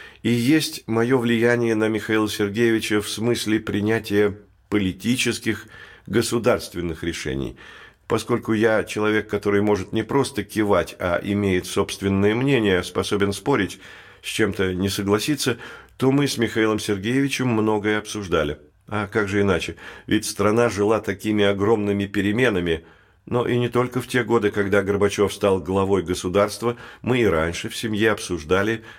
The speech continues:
все интересующие нас вопросы. Это не значит, что муж делал за меня мою работу, а я делала его. Нет. Но как относиться к такому свидетельству одного из близких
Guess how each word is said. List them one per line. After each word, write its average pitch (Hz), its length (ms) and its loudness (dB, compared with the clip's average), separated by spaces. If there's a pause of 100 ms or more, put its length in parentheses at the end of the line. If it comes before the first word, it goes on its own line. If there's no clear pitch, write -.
все 95 460 0
интересующие 90 1000 -2
нас 80 240 0
вопросы. 76 520 -4 (440)
Это 85 300 0
не 80 160 -2
значит, 76 460 -4
что - 260 -4
муж 73 460 -4 (320)
делал 87 400 0
за 85 120 -2
меня 78 300 0
мою 67 340 -4
работу, 110 520 -2
а 80 80 0
я 80 260 0
делала 92 480 0
его. 110 460 0 (180)
Нет. 104 400 -4 (580)
Но 123 380 6
как 127 260 0
относиться 113 560 0
к - 60 -8
такому 110 400 4
свидетельству 104 760 4
одного 104 340 4
из 95 120 2
близких 98 680 0